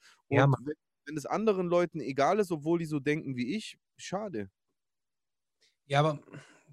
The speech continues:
Speaker 1: wie, wie bereits vorhin schon kurz mal, warte ganz kurz. Boah.
Speaker 2: Du musst ins Licht gucken, wenn du niesen musst.
Speaker 1: Damn.
Speaker 2: Muss man ausprobieren, das funktioniert immer.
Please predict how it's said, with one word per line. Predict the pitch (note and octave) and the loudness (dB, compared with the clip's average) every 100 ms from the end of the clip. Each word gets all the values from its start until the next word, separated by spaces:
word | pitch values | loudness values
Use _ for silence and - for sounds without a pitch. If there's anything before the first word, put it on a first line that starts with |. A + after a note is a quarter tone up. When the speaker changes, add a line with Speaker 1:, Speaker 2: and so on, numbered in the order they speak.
| _ _ - C3 | _ _ -12 -8
Speaker 1:
wie, | C#3 D3 C#3 | -4 -4 -2
wie | D#3 | 0
bereits | D#3 D3+ D3 | 2 0 -2
vorhin | - C3+ E3 | 0 0 2
schon | - D3+ C#3+ C3+ - _ _ | 0 0 0 -2 -6 _ _
kurz | - D3+ D3 | -10 -8 -2
mal, | C#3 | -2
warte | C#3+ D3 | -2 -8
ganz | D3 - | -10 -12
kurz. | F#3 - _ _ _ _ _ _ _ _ _ _ _ _ _ _ _ _ | -14 -16 _ _ _ _ _ _ _ _ _ _ _ _ _ _ _ _
Boah. | F#3 G3+ E3+ C#3+ - - _ _ _ _ _ _ _ _ _ _ _ _ _ _ _ _ _ _ - | 4 6 6 2 -8 -20 _ _ _ _ _ _ _ _ _ _ _ _ _ _ _ _ _ _ -14
Speaker 2:
Du | |
musst | B2 A#2+ | -10 -8
ins | G2+ | -8
Licht | A#2+ C3+ | -8 -8
gucken, | - G2 F#2+ G2 | -10 -12 -10 -12
wenn | G2 | -10
du | |
niesen | F#2+ G2 - F2+ | -10 -12 -14 -16
musst. | F2+ _ _ _ - | -18 _ _ _ -6
Speaker 1:
Damn. | F#3 G3+ F#3 C#3+ B2 A#2 _ _ _ _ _ _ _ _ _ _ _ _ _ _ _ _ _ _ _ _ _ _ _ - | -2 -2 -2 -4 -8 -16 _ _ _ _ _ _ _ _ _ _ _ _ _ _ _ _ _ _ _ _ _ _ _ -6
Speaker 2:
Muss | B2+ B2 | -4 0
man | C3+ | 2
ausprobieren, | B2 B2+ G2 G2 | 2 0 -2 -2
das | F#2 | -4
funktioniert | B2+ A2+ A#2 B2 G#2 | -8 -8 -6 -6 -4
immer. | A#2+ G2+ | -4 -4